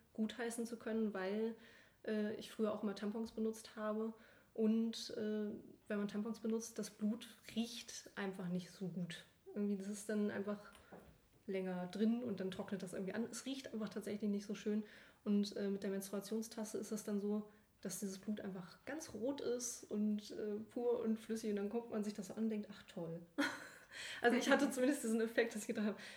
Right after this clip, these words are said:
Speaker 1: „Toll, das ist ja irgendwie so viel Flüssigkeit.“ Das war mir vorher auch nicht bewusst,
Speaker 2: Mhm.
Speaker 1: sich das so anschauen zu können. Und, ähm,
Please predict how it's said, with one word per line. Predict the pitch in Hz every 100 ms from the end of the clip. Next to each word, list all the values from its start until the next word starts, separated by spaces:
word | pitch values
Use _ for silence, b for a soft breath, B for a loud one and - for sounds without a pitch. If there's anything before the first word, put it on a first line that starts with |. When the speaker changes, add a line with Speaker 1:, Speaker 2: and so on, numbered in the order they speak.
| B B -
Speaker 1:
„Toll, | 214 214 190
das | 185
ist | 208
ja | 208
irgendwie | 214 202
so | 190
viel | 185 160
Flüssigkeit.“ | - 320 330 - 254 240
Das | 214
war | 190
mir | 190 190
vorher | 196 180
auch | 208
nicht | 254 -
bewusst, | 247 302 - - - -
Speaker 2:
Mhm. | 240 202 190 B B
Speaker 1:
sich | 226 -
das | 214
so | -
anschauen | 208 277 240 226 233
zu | 226
können. | - 214 220 220
Und, | 208 202 202 208
ähm, | 196 202 202